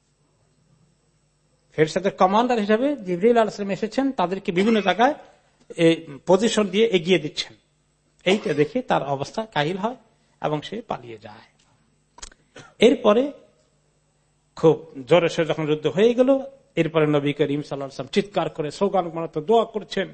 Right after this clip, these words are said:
সাহাবীদেরকে উৎসাহিত করছেন, "সাইহুজামুল জামউ ওয়া ইউআল্লুনা দুবুর", যে এই জমায়েত, এই বাহিনী আজকে ইনশাআল্লাহ পরাজিত হবে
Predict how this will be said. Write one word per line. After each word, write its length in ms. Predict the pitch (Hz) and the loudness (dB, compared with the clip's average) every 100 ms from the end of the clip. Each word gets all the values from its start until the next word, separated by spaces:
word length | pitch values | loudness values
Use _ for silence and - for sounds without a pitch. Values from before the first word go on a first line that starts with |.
| _ | _
সাহাবীদেরকে 460 | - 185 190 185 196 | 0 0 0 -2 -4
উৎসাহিত 340 | 196 208 202 | 0 0 0
করছেন, 500 | 202 220 214 208 165 151 _ _ _ _ - - - | -6 -8 -4 -6 -6 -14 _ _ _ _ -16 -16 -2
"সাইহুজামুল 800 | - 214 214 156 170 170 165 147 - | 6 6 6 2 2 2 2 -2 4
জামউ 440 | 226 247 185 143 - _ _ _ 160 | 4 4 -4 -8 -14 _ _ _ 4
ওয়া 120 | 185 | 6
ইউআল্লুনা 580 | 180 151 151 160 156 139 | 6 2 0 -2 -2 -4
দুবুর", 420 | - 240 277 254 - - _ _ _ _ _ _ _ - | 4 6 6 2 -8 -20 _ _ _ _ _ _ _ -8
যে 120 | 147 | -6
এই 640 | 170 214 240 233 208 175 160 _ _ _ _ _ 135 | 2 4 4 2 -2 -6 -14 _ _ _ _ _ -2
জমায়েত, 580 | 165 180 214 285 - - - _ _ _ 170 | 2 4 2 0 -4 -20 -20 _ _ _ 0
এই 140 | 160 | 2
বাহিনী 560 | 165 196 240 262 285 285 - _ _ | 2 4 4 6 4 2 -10 _ _
আজকে 540 | 170 180 - 190 180 180 _ _ _ | 0 0 0 -2 -2 -6 _ _ _
ইনশাআল্লাহ 600 | 196 196 214 196 175 160 - | 0 0 0 0 0 -2 0
পরাজিত 440 | 165 180 220 190 165 | 2 4 2 0 -4
হবে 260 | 113 - | -4 -16